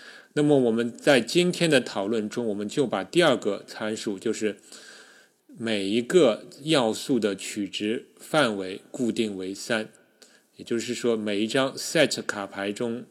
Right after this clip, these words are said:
的每一个要素一共有三种取值。并且把 set 的卡牌数量也固定为三，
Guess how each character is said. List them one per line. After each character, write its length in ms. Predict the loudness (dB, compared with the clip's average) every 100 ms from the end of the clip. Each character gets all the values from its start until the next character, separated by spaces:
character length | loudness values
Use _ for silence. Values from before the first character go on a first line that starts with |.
| _
的 220 | -6 -6 -4
每 200 | -6 -4
一 100 | 0
个 100 | 2
要 180 | 2
素 240 | 0 -4 -8
一 160 | -6 -6
共 240 | -2 -2
有 140 | -2
三 320 | -2 -2 0 -2
种 200 | -6 -8
取 220 | -10 -10
值。 280 | -10 -12 -14 _ -20 -20 -20 -20 -10 0
并 160 | 2
且 220 | 4 2
把 340 | 2 0 -4 -4
set 400 | -2 4 4 4
的 160 | 0 -2
卡 280 | -4 -8 -8
牌 200 | -8 -6
数 220 | -2 4
量 240 | 4 4
也 160 | -2 -8
固 240 | -4 -2
定 220 | 0 -2 -2
为 100 | -10
三， 320 | -8 -10